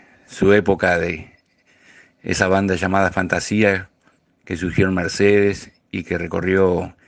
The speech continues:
el Uruguay y tantos países durante treinta años. Eh, estoy con alguien que, bueno, eh, supo tocar la guitarra, terminó siendo el tecladista, el gran compositor,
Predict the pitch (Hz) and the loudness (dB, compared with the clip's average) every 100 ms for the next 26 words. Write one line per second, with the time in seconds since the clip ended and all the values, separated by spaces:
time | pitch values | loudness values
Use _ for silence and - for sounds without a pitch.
0 | _ _ _ - 90 92 90 98 107 107 | _ _ _ -6 -2 0 2 4 4 4
1 | 98 85 82 98 101 92 85 85 98 - | 2 -2 -6 -4 -4 -4 -4 -4 -4 -4
2 | 90 87 87 80 80 - _ - 92 92 | -6 -4 -6 -6 -10 -12 _ 0 0 0
3 | - 92 98 107 107 107 - _ _ _ | 0 0 2 0 0 -4 -12 _ _ _
4 | _ - _ _ - 98 101 98 92 90 | _ -20 _ _ -4 2 4 4 2 0
5 | 87 82 78 _ _ _ _ _ _ _ | -2 -6 -12 _ _ _ _ _ _ _
6 | _ _ _ _ _ _ - 92 107 107 | _ _ _ _ _ _ -8 -2 2 2
7 | 107 104 110 107 101 95 92 101 90 98 | 2 2 2 2 -2 -2 -2 -2 -4 -10
8 | - - - - 90 87 87 87 - 95 | -18 -20 -20 -8 -4 -4 -6 -10 -6 -4
9 | 92 90 87 87 82 80 101 107 107 104 | -2 0 0 0 -2 -2 0 2 2 2
10 | 104 101 98 95 - _ _ _ _ _ | 4 4 2 -2 -6 _ _ _ _ _
11 | _ _ 95 92 95 - 95 85 90 90 | _ _ -6 -4 -4 -2 -2 -2 -2 0
12 | 90 101 104 - - 104 104 95 92 85 | 2 2 0 -2 0 2 2 -2 -6 -4
13 | 92 92 90 85 85 85 82 107 113 | -4 -4 -6 -6 -8 -8 0 2 2